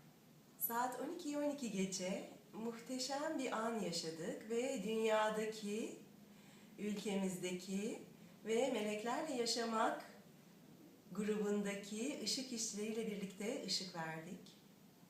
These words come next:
Hepimizin enerjisi bu güzel anda birleşti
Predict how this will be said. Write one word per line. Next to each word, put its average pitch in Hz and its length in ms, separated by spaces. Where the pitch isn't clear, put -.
Hepimizin 294 460
enerjisi 208 840
bu 226 100
güzel 226 480
anda 196 380
birleşti 180 840